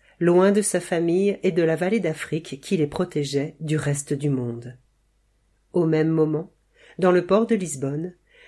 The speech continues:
Joseph Mars se glisse clandestinement à bord d'un navire de traite, la Douce Amélie. Il est à la recherche d'un immense trésor. Dans le tourbillon de l'Atlantique, entre l'Afrique, l'Europe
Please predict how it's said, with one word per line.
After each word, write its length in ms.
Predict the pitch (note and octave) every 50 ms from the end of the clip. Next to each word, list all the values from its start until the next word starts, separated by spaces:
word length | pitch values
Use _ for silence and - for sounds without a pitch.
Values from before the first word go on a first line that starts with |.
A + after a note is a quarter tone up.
| - _ -
Joseph 500 | F3+ E3+ G#3+ A3+ G#3+ A#3 A#3 A#3+ - -
Mars 400 | A3 A3+ B3 C4 - - - - - -
se 180 | - - F3
glisse 400 | D#3+ C#3+ D#3 E3 G3 G3+ - -
clandestinement 960 | - _ - G#3+ A#3+ B3 A#3 A#3 - - - - E3 D#3+ D#3 D3 C#3+ D3+ - _ _
à 120 | - E3+ E3
bord 320 | D#3 F3 F3 F3+ F#3 F3+
d'un 140 | C3+ C3+ C3+
navire 360 | C#3 E3 F3 F3+ G#3 G#3 F3+
de 80 | D3+ D3
traite, 540 | C#3+ - - C3+ C#3+ D3 D3 - - - _ _ _ _ _ _ _
la 180 | D3+ D3+ C#3+ C#3
Douce 400 | C3+ C#3+ D3 F#3 F3+ - - - -
Amélie. 480 | F3+ D#3+ D#3+ D3 C3 B2+ B2 C#3+ - _ _ _ _ _ _ _ _ _ _ _ _ _ _ _ _ _ _ _ _ _ _
Il 160 | G#3+ G#3 F#3 F#3+
est 100 | F3+ F3+
à 80 | E3
la 100 | D3 D3
recherche 580 | C#3+ D#3 D3 C#3+ - - C#3 D3+ C#3+ - - - _
d'un 220 | F3+ F3 F#3 F3+ F#3+
immense 480 | G3+ G3+ F#3+ F3+ G3+ A#3+ B3+ A#3+ -
trésor. 680 | - - - D#3+ D3 C#3+ C#3 A#2+ A2+ A#2+ - - _ _ _ _ _ _ _ _ _ _ _ _ _ _ _ _ _ _ _ _ _ _ -
Dans 160 | D#3+ F3 F3
le 160 | F3+ F3 E3+
tourbillon 520 | - A3 A3 G#3 G3+ A3+ G#3 G#3+ A3 A3 G3+
de 80 | F3+
l'Atlantique, 880 | D#3+ D3+ D3 C#3+ - - D3+ C#3 C#3+ - - G3 G3 - - - _ _ _ _ - - - _ _
entre 320 | - F#3 E3+ E3+ - - D#3+
l'Afrique, 720 | D3+ D#3 D3+ - - - D#3+ F#3+ G3+ - - - - _ _ _ _ _ -
l'Europe 540 | F#3+ F#3+ F#3 F3 D#3+ D#3+ D3 D3 C#3+ -